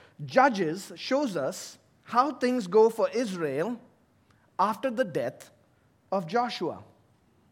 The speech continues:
In fact, Judges shows us how Israel lost its way. And by doing so,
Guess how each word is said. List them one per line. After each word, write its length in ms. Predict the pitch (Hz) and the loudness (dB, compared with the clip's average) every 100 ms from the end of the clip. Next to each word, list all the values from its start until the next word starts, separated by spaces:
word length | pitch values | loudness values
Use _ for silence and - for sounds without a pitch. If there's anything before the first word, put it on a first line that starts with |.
| _ - - - - | _ -20 -20 -20 -4
In 140 | 208 214 | -4 2
fact, 400 | 254 233 233 151 | 2 2 -2 -2
Judges 560 | 196 254 277 277 - 240 | 0 0 -2 -4 -6 -14
shows 420 | - 240 262 196 | -8 -2 -2 -2
us 400 | 143 139 - - _ _ _ _ _ | -6 -6 -14 -20 _ _ _ _ _
how 580 | - 220 226 240 226 226 - _ _ _ _ - | -14 -4 2 2 2 -4 -14 _ _ _ _ -2
Israel 680 | 294 185 170 135 127 175 - _ _ _ _ _ _ _ - | -2 0 -2 0 0 -4 -8 _ _ _ _ _ _ _ -10
lost 600 | 135 170 196 190 - - - _ _ _ - | -2 0 0 -4 -12 -18 -20 _ _ _ -8
its 260 | 160 - 151 | -8 -6 -4
way. 420 | 170 156 101 - _ _ _ _ _ _ _ _ _ _ _ _ _ _ - - | -4 -4 -8 -16 _ _ _ _ _ _ _ _ _ _ _ _ _ _ -14 -6
And 140 | 185 | 0
by 140 | 185 | 2
doing 340 | 170 233 311 302 | 2 0 -2 -2
so, 500 | - 165 131 214 | -4 -4 -2 -6